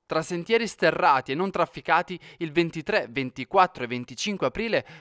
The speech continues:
verranno raggiunti più di trenta borghi dislocati nella provincia,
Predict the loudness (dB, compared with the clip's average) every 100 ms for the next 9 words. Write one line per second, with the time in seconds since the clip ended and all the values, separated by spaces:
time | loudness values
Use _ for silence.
0 | 0 4 4 4 4 2 0 -8 -6 -6
1 | -6 -8 -6 -6 -4 -2 2 2 0 -6
2 | -6 -4 -2 -2 -4 -4 -2 -2 -2 -4
3 | -8 -8 -10